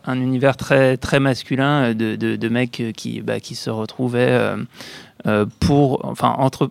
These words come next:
en, en partie pour leur cultu-, leur culture et ce qui les passionnait, un petit peu marginalisé, ce qui, ce qui a, ce qui a évolué avec le temps parce que cette culture-là est devenue mainstream. Euh, mais, euh,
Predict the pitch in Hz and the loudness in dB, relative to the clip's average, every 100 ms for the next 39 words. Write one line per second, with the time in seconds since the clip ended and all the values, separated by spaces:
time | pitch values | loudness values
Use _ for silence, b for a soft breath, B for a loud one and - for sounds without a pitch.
0 | - 135 131 143 143 - 143 143 127 120 | -4 -6 -2 0 0 -2 -4 2 2 2
1 | 120 117 - 131 - - 143 123 110 135 | 0 -4 -4 -10 -10 -10 -6 -6 -4 -6
2 | - 139 117 - 120 113 120 - 131 131 | -2 -2 -2 -4 -2 0 -2 0 0 2
3 | 127 - 117 113 131 117 135 127 120 120 | 0 -2 -4 -4 -8 -2 2 2 2 -2
4 | 113 127 120 117 120 180 233 - - - | -2 -2 0 0 0 0 -2 -8 -12 -8
5 | 113 110 107 107 143 - 120 117 127 131 | -2 0 -2 -4 -8 -4 0 4 6 8
6 | 139 127 - 117 139 131 123 117 - 131 | 6 4 0 -2 -2 -2 -4 -6 -4 -6
7 | 110 - 117 - 123 123 120 127 120 120 | -6 -8 -8 -4 -2 0 0 0 0 0
8 | 123 117 110 - 175 185 - B B B | 0 0 -2 -4 -2 -2 -4 B B B
9 | B B - 117 113 113 113 117 - - | B B -4 0 2 2 0 -2 -2 -6
10 | - - - 131 123 127 123 117 | -8 -10 -4 0 4 4 4 2